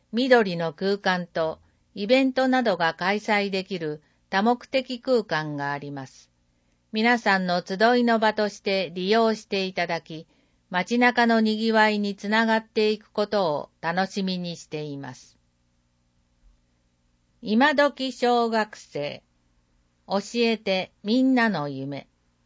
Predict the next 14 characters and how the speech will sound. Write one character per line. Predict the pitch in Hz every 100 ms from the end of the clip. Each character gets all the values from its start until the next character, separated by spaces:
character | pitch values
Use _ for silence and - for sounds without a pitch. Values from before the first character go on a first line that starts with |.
| _ _ _ _ _
小 | - 269 277
学 | 294 285
生 | - 190 180
の | 170 170
将 | - 269 233
来 | 185 170
の | 165 165
夢 | 170 196 196
を | 160
紹 | - 151 151
介 | 151 147 131
し | -
ま | 143 135
す。 | - _